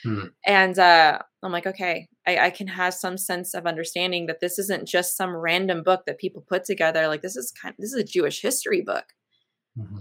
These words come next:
Speaker 2: you know? And, um, it, it was,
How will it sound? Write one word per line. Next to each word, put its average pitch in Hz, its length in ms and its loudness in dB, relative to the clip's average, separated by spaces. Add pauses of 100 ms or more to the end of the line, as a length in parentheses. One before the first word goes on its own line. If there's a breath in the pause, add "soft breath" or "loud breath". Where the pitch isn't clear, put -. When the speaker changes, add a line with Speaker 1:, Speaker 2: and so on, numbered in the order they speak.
(120)
Speaker 2:
you 185 140 0
know? 170 280 6
And, 180 460 0
um, 165 540 -2 (200)
it, 190 200 0
it 196 120 2
was, 180 420 -2